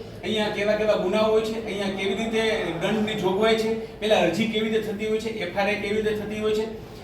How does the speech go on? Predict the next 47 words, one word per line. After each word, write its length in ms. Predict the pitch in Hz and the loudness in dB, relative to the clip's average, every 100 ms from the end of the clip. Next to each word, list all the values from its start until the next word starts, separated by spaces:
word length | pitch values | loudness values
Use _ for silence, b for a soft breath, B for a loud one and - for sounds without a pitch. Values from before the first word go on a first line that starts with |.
| B - | B 4
તો 60 | 208 | 6
આવી 360 | 214 277 277 | 6 6 2
રીતે 180 | 233 208 | 0 -2
પોલીસ 380 | 208 196 240 220 | -2 -2 -2 -2
વિભાગના 420 | 214 208 214 208 | -2 0 0 2
જે 140 | 214 | 2
અલગ 240 | 202 202 202 | 2 2 2
અલગ 220 | 220 180 | 0 0
નવું 200 | 185 - | -2 -2
પોલીસ 180 | 190 208 | -2 -2
સ્ટેશનનું 400 | 202 208 208 180 | -2 -2 0 2
નિર્માણ 340 | 160 170 233 | 4 4 4
થયું 200 | 247 262 | 2 -4
છે, 100 | 254 254 B B - | -4 -6 B B -6
એ 160 | 208 - | -2 -2
જોવા 260 | 180 226 | 4 6
માટે 300 | 240 226 220 | 6 6 4
અમારા 300 | 196 196 190 | 2 2 2
વિદ્યાર્થીઓ 520 | 170 165 196 202 202 | 2 0 -2 -2 -2
બધા 220 | 190 180 175 | -2 -2 -2
સાથે 320 | 170 170 165 | -4 -6 -4
જોડાણા 340 | 160 190 226 | 0 2 4
છે 200 | 233 247 247 B B - | 2 -2 -6 B B -8
અને 120 | 185 | -4
એવી 200 | 190 220 | 0 2
રીતે 200 | 220 208 | 2 0
અમે 80 | 196 | 0
અહીં 100 | 196 | -2
સુધી 220 | 185 170 | -2 -2
પહોંચ્યા 260 | 170 190 226 | -2 2 2
છીએ. 260 | 240 - B B - | 2 -4 B B -2
એસ 200 | 214 - | -2 -2
પી 100 | 262 | 0
સી 180 | 262 269 | 2 4
ના 120 | 254 | 4
વિદ્યાર્થીઓએ 800 | 214 202 214 220 214 202 196 180 175 - | 2 4 4 4 2 0 0 -2 -4 -6
ખૂબ 160 | 269 269 | -4 -2
સરસ 340 | - 247 233 - | 0 0 2 4
કામ 200 | 226 226 202 | 4 4 -2
અમારું 440 | 185 190 185 - | -4 -4 -6 -6
કન્ટિન્યુ 420 | 214 220 233 233 | -6 -4 -2 0
આ 80 | 190 | 0
બીજા 220 | 190 233 | 4 6
વર્ષથી 360 | 226 226 220 208 | 6 2 -2 -4
કરી 180 | 202 226 | -2 -2
રહ્યું 240 | 247 254 | -2 -4
છે 120 | 254 | -6